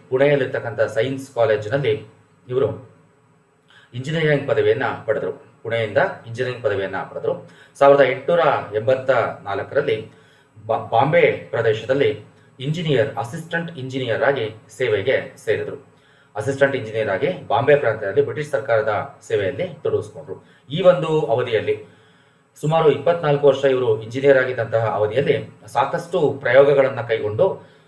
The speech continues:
ಆ, ಸಾಕಷ್ಟು ಆವಿಷ್ಕಾರಗಳನ್ನ ನಡೆಸಿದ್ರು. ಆ, ಇಂದಿನ ಪಾಕಿಸ್ತಾನದಲ್ಲಿರ್ತಕ್ಕಂಥ ಸುಕ್ಕೂರು ಅಣೆಕಟ್ಟಿನಿಂದ, ಆ, ಏನು ಹಿಮಾಲಯ ಪರ್ವತದಿಂದ ಹರಿದು ಬರ್ತಕ್ಕಂತಹ, ಆ,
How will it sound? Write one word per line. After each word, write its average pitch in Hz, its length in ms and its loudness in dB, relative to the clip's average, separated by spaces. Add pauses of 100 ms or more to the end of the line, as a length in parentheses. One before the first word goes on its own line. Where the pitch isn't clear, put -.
(180)
ಆ, 113 220 2
ಸಾಕಷ್ಟು 117 400 -2
ಆವಿಷ್ಕಾರಗಳನ್ನ 131 760 0 (520)
ನಡೆಸಿದ್ರು. 101 600 -8 (100)
ಆ, 104 280 -4
ಇಂದಿನ 131 300 0
ಪಾಕಿಸ್ತಾನದಲ್ಲಿರ್ತಕ್ಕಂಥ 120 1160 -2
ಸುಕ್ಕೂರು 117 720 0
ಅಣೆಕಟ್ಟಿನಿಂದ, 110 600 -4 (880)
ಆ, 113 60 0 (840)
ಏನು 117 280 -2
ಹಿಮಾಲಯ 127 480 2 (180)
ಪರ್ವತದಿಂದ 117 440 -2
ಹರಿದು 113 220 0
ಬರ್ತಕ್ಕಂತಹ, 113 540 -4
ಆ, 104 560 0